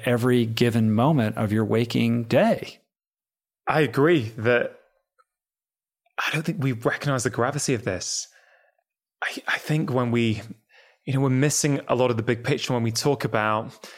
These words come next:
Speaker 2: even things like food and sugar, for example, as important as they are. When you understand where a lot of our behaviors come from, this whole idea of these underlying stressors in our life and how we then use our certain behaviors to compensate for them.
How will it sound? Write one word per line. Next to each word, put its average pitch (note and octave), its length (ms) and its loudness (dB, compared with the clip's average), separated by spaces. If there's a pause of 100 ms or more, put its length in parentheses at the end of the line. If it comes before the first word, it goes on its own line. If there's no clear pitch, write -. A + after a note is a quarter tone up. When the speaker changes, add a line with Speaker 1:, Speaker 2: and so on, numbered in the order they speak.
(520)
Speaker 2:
even G#3+ 200 -2
things A3 180 -2
like - 120 -4
food F#3 320 0
and A#2+ 100 -2
sugar, - 340 -2
for B2+ 120 -4
example, G#2+ 640 -4
as - 140 -2
important E3+ 340 -4
as B2 80 -4
they A#2 180 0
are. A#2+ 460 -4 (840)
When D#3 200 2
you F#3+ 60 4
understand E3 400 0
where D3 220 2
a D3 60 4
lot C3 160 4
of A#2 120 -2
our B2+ 160 0
behaviors A#2 420 0
come F3 280 -2
from, G#2 560 -2
this - 140 -4
whole D3 120 0
idea C#3 220 2
of A#2 100 -2
these C3 240 0
underlying C3 500 2
stressors A#2 720 -2
in B2 160 -2
our A2+ 140 2
life B2 340 0
and G#2 100 -4
how B2+ 200 -2
we A#2 180 0
then A2+ 280 0
use A#2 320 -2
our A2+ 160 -2
certain C3 260 -4
behaviors A2+ 420 -2
to B2 80 -4
compensate C3+ 640 -4
for G#2 180 -4
them. G#2+ 160 -6